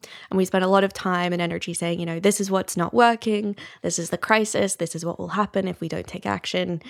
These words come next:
And oftentimes we forget to pause and think about, what are we actually working toward?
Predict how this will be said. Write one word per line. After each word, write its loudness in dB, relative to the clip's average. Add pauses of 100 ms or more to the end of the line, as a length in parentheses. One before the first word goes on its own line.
(800)
And 4 (140)
oftentimes 0
we 2
forget -2
to 0 (440)
pause 2 (100)
and 4
think 0
about, 2 (300)
what 6
are 6
we 6
actually 2
working 0
toward? -2